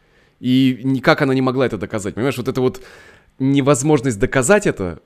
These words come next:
потому что боль-то внутреннюю, она субъективна.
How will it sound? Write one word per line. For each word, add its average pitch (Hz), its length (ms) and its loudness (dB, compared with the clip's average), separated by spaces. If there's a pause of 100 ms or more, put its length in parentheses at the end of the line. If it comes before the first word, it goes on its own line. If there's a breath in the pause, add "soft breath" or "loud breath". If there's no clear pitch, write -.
(120)
потому 123 240 -2
что 127 320 -2 (1500 loud breath)
боль-то 113 960 6
внутреннюю, 107 640 -2 (600)
она 143 280 0
субъективна. 120 760 -4